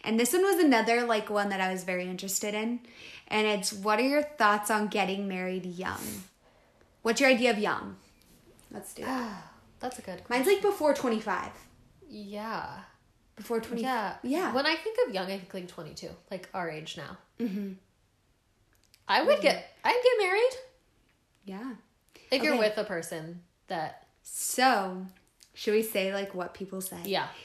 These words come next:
Speaker 1: Sixty-three percent of people said, "Take your time,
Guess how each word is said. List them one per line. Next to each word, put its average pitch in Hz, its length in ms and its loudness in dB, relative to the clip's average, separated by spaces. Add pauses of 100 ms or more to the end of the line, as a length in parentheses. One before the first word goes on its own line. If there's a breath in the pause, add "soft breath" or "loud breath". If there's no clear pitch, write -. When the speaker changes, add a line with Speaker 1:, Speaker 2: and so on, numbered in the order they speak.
(120)
Speaker 1:
Sixty-three 269 920 4
percent 247 600 2
of 208 220 -4
people 208 320 -4
said, 185 380 -2
"Take 202 220 -6
your 233 120 0
time, 196 580 -2